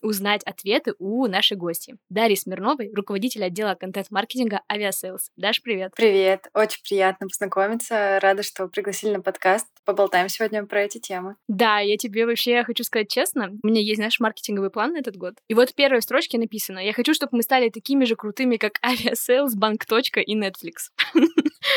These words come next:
Speaker 1: Поэтому с Банком Точка у нас уже давно дружеские отношения, они у нас уже были в подкасте. А вот, э, теперь я надеюсь, что мы подружимся с Авиасейлс, потому что это очень, э, интересно. Ваша коммуникация,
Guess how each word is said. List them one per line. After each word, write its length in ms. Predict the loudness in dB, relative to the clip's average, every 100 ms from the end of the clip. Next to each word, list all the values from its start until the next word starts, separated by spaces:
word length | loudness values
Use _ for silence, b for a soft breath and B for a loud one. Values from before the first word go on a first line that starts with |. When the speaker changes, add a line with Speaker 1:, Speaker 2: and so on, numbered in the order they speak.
| 0 -2 -2
Speaker 1:
Поэтому 440 | -2 -2 -4 -4
с 200 | -2 -2
Банком 340 | 0 0 0
Точка 280 | 0 0 0
у 20 |
нас 160 | -2 -2
уже 300 | 0 0 0
давно 300 | -2 -2 -2
дружеские 440 | -2 -6 -6 -8
отношения, 440 | -4 -2 0 2 2
они 120 | 2
у 120 | 0
нас 220 | -4 -6
уже 140 | -8 -8
были 180 | -8 -10
в 60 |
подкасте. 540 | -12 -4 -4 -4 -6 -8 -4
А 120 | -2
вот, 200 | -2 -4 -4
э, 320 | -2 0 -2
теперь 300 | -4 0 0 -2 -8
я 140 | -4
надеюсь, 280 | 0 0 0
что 140 | -2
мы 80 | -6
подружимся 420 | -6 -2 0 2
с 80 | 2
Авиасейлс, 540 | 0 -2 -2 0 -2
потому 160 | -2 -4
что 120 | -4
это 140 | -4 -4
очень, 540 | 0 0 0 -4 -4
э, 280 | -2 0 0
интересно. 480 | -2 -2 -2 -2 -2
Ваша 260 | -2 -2 -4
коммуникация, 840 | -6 -6 -2 -2 -2 -4 -4